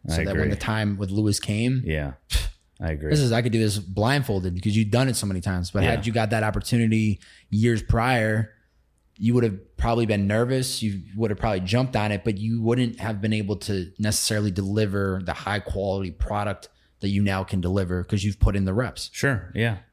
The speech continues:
Speaker 1: Yeah. The, the whole confidence question, I, I try to think, you know, uh, how do you g-, get confident overnight? And I, I don't, I
Speaker 2: You
Speaker 1: don't think
Speaker 2: can't.
Speaker 1: that happens.
Speaker 2: Nah, you can't. I think it's just
Speaker 1: Just
Speaker 2: something that
Speaker 1: repetition.
Speaker 2: Repetition. I think you just have to keep doing something with time.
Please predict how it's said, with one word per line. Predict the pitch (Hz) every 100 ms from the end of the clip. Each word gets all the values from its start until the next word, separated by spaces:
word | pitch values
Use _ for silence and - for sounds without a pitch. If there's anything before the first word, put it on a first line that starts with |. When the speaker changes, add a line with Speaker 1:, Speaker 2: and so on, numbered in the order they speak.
| _ _ _
Speaker 1:
Yeah. | - 120 117
The, | 87
the | 80 107 110
whole | 156
confidence | 160 101 95 - 101 -
question, | - 67 - 71 67 73
I, | 90 -
I | 92
try | - 110
to | 87
think, | - - 85 78 -
you | -
know, | 78 69
uh, | 78 -
how | 90 98
do |
you | 127 107 87 - - 87 101
g-, | - _
get | 87 -
confident | - 85 90 - 82 73 -
overnight? | 85 78 73 67 76 69
And | 64 62 - -
I, | -
I | 98
don't, | 117 139 - _
I | 107
Speaker 2:
You | 135
Speaker 1:
don't | 165
think | 175
Speaker 2:
can't. | 147
Speaker 1:
that | 135 127
happens. | 123 151 - 135
Speaker 2:
Nah, | 143 143 139 -
you | 123
can't. | 127 147 139 135 - - 98 101
I | 123
think | 135
it's | 127
just | 131
Speaker 1:
Just | 123
Speaker 2:
something | 127 131
that | 127
Speaker 1:
repetition. | 131 - 139 - 80
Speaker 2:
Repetition. | 117 117 123 123 113 120 110 - -
I |
think | 107 113
you | 110
just | 110
have | 113
to | 101
keep | - 117 107
doing | 110 110 107
something | - 104 110 107
with | 98
time. | - 104 107 110 107 107